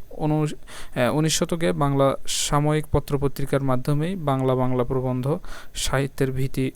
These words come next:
ভিত রচিত হয়েছিল, আলোচনা করো, ইম্পর্টেন্ট। বুদ্ধির মুক্তি আন্দোলনে কাজী আব্দুল অদুদের ভূমিকা আলোচনা করো বা বিবেচ-, বিচার করো।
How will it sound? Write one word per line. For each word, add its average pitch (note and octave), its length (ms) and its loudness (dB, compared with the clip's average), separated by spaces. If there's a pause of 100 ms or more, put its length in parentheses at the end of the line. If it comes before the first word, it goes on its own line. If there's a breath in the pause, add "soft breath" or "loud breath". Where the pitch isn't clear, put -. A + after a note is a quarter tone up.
(120)
ভিত C#3+ 240 4
রচিত C3+ 360 2
হয়েছিল, C3+ 480 2
আলোচনা C3 420 0
করো, - 220 -4 (300)
ইম্পর্টেন্ট। B2+ 560 0 (560 loud breath)
বুদ্ধির D#3 360 2
মুক্তি D3+ 300 -2
আন্দোলনে C#3+ 460 2 (240)
কাজী C3+ 380 2
আব্দুল C3+ 460 0 (220)
অদুদের D3 460 2
ভূমিকা C3+ 460 0
আলোচনা C3 480 0
করো A#2 200 -6 (420)
বা C#3 180 -2
বিবেচ-, C3+ 420 0
বিচার C#3 360 0
করো। A2+ 220 -2